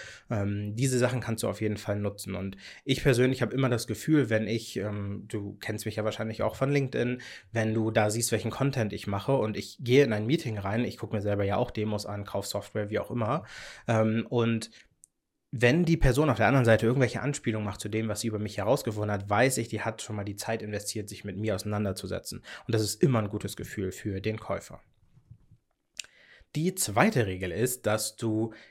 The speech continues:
in der Discovery eine Erwartungshaltung aufbauen kannst,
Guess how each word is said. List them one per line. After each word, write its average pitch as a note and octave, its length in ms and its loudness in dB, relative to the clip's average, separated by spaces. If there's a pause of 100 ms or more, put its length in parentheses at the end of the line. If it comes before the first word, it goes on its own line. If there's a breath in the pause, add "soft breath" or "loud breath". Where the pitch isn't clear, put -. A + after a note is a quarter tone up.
(140)
in C#3+ 100 4
der F3 100 4
Discovery G#2+ 760 -2
eine G2 680 -2
Erwartungshaltung G2+ 840 -2
aufbauen F#2+ 480 -8
kannst, B2+ 500 -6